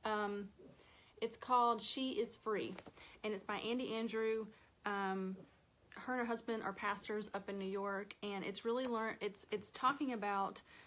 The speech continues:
um, lear-, it, well, the subtitle is Learning the Truth About the Lies That Hold You Captive.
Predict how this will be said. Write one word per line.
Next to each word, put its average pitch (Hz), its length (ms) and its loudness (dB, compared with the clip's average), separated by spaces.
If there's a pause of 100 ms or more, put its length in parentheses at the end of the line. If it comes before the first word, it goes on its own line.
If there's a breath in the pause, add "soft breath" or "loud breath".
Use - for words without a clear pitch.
(160 loud breath)
um, 196 460 0 (360)
lear-, 233 220 4
it, 226 240 0 (120)
well, 220 200 -2
the 202 140 0
subtitle 208 520 -2
is 190 80 -2
Learning 247 380 2
the 269 80 -2
Truth 233 260 -2
About 196 240 -2
the 220 80 -2
Lies 190 300 0
That - 200 -2
Hold 190 320 -2
You 190 100 -2
Captive. 185 420 -4